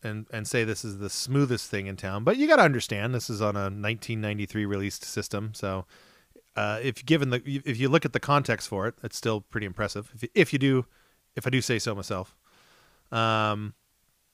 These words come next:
okay, so I believe I've collected everything in this floor.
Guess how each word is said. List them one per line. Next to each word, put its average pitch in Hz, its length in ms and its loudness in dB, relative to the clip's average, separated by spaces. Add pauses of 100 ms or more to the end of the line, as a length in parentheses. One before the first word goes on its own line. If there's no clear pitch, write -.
(720)
okay, 90 160 -6 (140)
so 117 760 -2 (440)
I 147 240 -2
believe 143 600 0
I've 117 200 0
collected 120 760 -2 (920)
everything 131 460 2
in 113 120 -4
this 110 180 -6
floor. 113 1080 -2